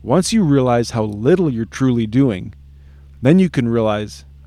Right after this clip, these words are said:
how much you could actually do. And that's the power of time. There's no way to get a better sense of yourself than to see yourself across time.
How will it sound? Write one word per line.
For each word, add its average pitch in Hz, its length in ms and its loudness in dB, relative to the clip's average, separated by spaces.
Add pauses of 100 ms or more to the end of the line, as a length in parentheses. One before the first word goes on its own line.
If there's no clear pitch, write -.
(120)
how 131 120 0
much 127 360 0
you 120 140 -6
could 127 200 -4
actually 127 420 0
do. 107 320 -2
And 123 140 -2
that's 147 200 -2
the - 80 -10
power 127 340 -2
of 110 100 -10
time. 110 340 -10 (380)
There's 131 220 -4
no 165 580 2 (200)
way 127 300 2
to 120 100 -8
get 117 160 -4
a 113 60 -2
better 131 300 -2
sense 120 280 -8
of 117 80 -8
yourself 107 440 -10
than 113 140 -8
to - 60 -18
see - 260 -4
yourself 131 440 -2
across 107 420 -6
time. 82 420 -10